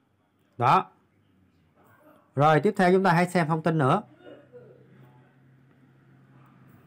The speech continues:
Khoảng thời gian, khoảng thời gian này có thể bắt đầu vào ngày Bi mười bốn tháng ba năm hai không hai hai,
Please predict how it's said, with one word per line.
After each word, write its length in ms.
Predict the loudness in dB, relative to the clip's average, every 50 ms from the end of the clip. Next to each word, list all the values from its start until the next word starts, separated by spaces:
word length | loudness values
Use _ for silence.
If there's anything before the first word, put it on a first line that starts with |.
| _ _ _ _ _ _ _ _ -20 -20 -20 -20 _ -20 -20 -20 -20 -20 -20 -20 -20 -20 -18 -6
Khoảng 360 | 0 2 2 2 4 2 0
thời 300 | 2 4 4 4 4 4
gian, 420 | 2 2 2 2 2 2 0 -2 -4 -6 -14 -20 -20 -20 -20 -20 -20 -20 -20 -20 -20 -20 -20 -20 -20 -20 -20 -20 -20 -20 -20 -20 -20 -20 -20 -20 -20 -20 -20 -20 -20 -20 -20 -20 -20 -20 -20 -20 -10 -2
khoảng 220 | 0 0 0 2 2
thời 280 | 2 2 4 4 4
gian 240 | 4 2 2 2 2
này 200 | 2 2 2 2
có 160 | 0 0 0
thể 320 | 0 2 2 2 2 2 2
bắt 180 | 0 0 0
đầu 260 | 2 2 4 4 4
vào 240 | 4 4 2 2 2
ngày 200 | 2 0 0 2
Bi 300 | 2 4 4 4 4 0 -4 -8 -20 -20 _ _ -20 _ _ _ -2
mười 280 | 2 4 4 6 4 4
bốn 300 | 4 4 4 4 4 2
tháng 200 | 0 0 2 2
ba 320 | 4 4 4 2 2 0 -2 -2
năm 280 | 0 2 2 2 2
hai 120 | 0 0 0
không 140 | 2 0
hai 80 | 0 2
hai, 340 | 2 2 2 2 2 0